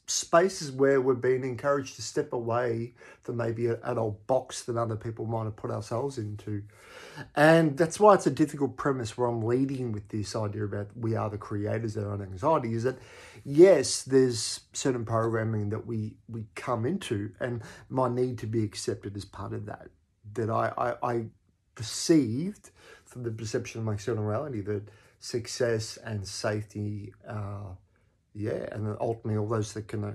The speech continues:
connect with that, financial safety, financial success, uh, relationship success, uh, fam-, ability to provide for the family was all connected with how I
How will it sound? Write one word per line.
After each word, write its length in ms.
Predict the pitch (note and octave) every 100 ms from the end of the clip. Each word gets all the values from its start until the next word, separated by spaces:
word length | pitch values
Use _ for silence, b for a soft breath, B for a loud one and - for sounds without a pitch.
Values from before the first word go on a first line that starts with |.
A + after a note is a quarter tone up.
| -
connect 300 | G#2 G2+ -
with 160 | D3 -
that, 280 | A2+ A#2+ - B B B _ - _ _ _ _ _ _
financial 640 | - A#2 G#2+ B2 C3 D3
safety, 580 | B2+ C#3 B2+ A#2+ C3 B2
financial 480 | A2 G#2+ A2 A2 G#2+
success, 640 | A2 - A#2+ A2+ A2 - - -
uh, 220 | F#2 F#2+ - _ -
relationship 640 | A2 G#2+ B2 C3 D3+ -
success, 720 | - - C#3 C#3 C3 - - B B B B -
uh, 140 | G2+
fam-, 400 | F2+ - A#2+ A2+ A#2+
ability 380 | A#2 A#2 A#2 A2+
to 60 | G#2+
provide 380 | G2+ A2+ G#2+
for 100 | -
the 60 | F2+
family 320 | D#3 G3 B2
was 200 | G#2 G#2
all 220 | A#2 A2+ b b -
connected 240 | A2 G#2+
with 100 | G2+
how 200 | A2 G#2+
I 140 | G#2+